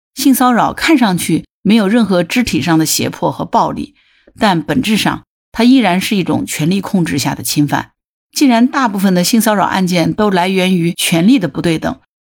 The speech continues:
那么这种不公平的情况下，受害者就必须拥有对抗的武器。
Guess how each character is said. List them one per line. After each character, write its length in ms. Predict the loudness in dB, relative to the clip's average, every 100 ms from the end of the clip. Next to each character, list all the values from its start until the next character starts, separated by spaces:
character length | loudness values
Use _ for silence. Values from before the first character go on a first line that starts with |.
| _ 0
那 120 | 2
么 140 | 2
这 140 | 0 0
种 180 | -2
不 140 | -2 0
公 180 | 4 4
平 160 | 4
的 60 | 0
情 180 | 0 0
况 180 | 0
下， 260 | 0 -2 -6 -16 -14
受 220 | -4 -2
害 160 | 0 0
者 180 | -2 -4
就 160 | -4
必 140 | -2 -2
须 240 | 0 2
拥 160 | 4 2
有 120 | 2
对 200 | -2 -2
抗 180 | 0 -2
的 80 | -2
武 180 | -4
器。 360 | -6 -4 -4 -8